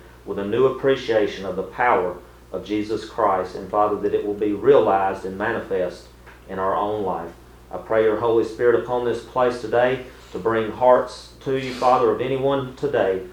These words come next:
that is here that does not know Jesus as Lord and Savior, that today will be the day that angels rejoice because a sinner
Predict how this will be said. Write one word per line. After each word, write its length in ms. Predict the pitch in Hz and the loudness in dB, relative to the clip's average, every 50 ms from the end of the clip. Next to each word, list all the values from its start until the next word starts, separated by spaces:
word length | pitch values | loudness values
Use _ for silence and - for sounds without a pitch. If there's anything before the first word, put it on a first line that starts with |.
| - - - - | -20 -20 -12 -10
that 100 | 98 98 | -6 -4
is 220 | 98 98 95 - | -4 -6 -6 -6
here 200 | - 135 131 127 113 | -6 -4 -2 0 -2
that 120 | 107 101 | -2 -2
does 180 | 104 104 101 110 | -2 -4 -4 -2
not 220 | 120 131 139 127 | -2 -2 -2 0
know 180 | 127 139 139 135 | 2 2 2 2
Jesus 440 | 120 123 - 92 90 92 90 - 95 | 0 -4 -6 -6 -6 -8 -10 -10 -12
as 120 | 98 - | -10 -6
Lord 220 | 98 101 104 113 | -2 -2 0 0
and 140 | 110 107 104 | -2 -2 -4
Savior, 420 | - 107 101 90 90 87 87 85 82 - - - - - - | -6 -4 -4 -4 -4 -4 -6 -10 -12 -14 -20 -20 -20 -16 -8
that 160 | - 95 - | -8 -6 -6
today 300 | - 101 92 107 110 113 | -6 -4 0 2 4 4
will 120 | 113 117 120 | 4 2 2
be 200 | 120 117 117 117 | 2 2 2 2
the 80 | 120 | 0
day 340 | 117 117 104 92 90 90 87 85 - - - - - | 0 0 0 0 -2 -4 -6 -8 -12 -18 -20 -20 -12
that 120 | - 95 | -8 -6
angels 360 | 101 110 113 110 113 110 - 110 | -6 -4 -4 -2 -4 -4 -4 -4
rejoice 500 | 110 113 110 104 107 101 92 92 90 90 | -6 -6 -6 -4 -4 -2 -2 -2 -4 -4
because 400 | - 95 92 - 98 95 90 95 | -6 -10 -6 -4 -4 -4 -4 -6
a 60 | 90 | -8
sinner 400 | - - - 113 98 90 85 | -8 -6 -6 -6 -4 -6 -8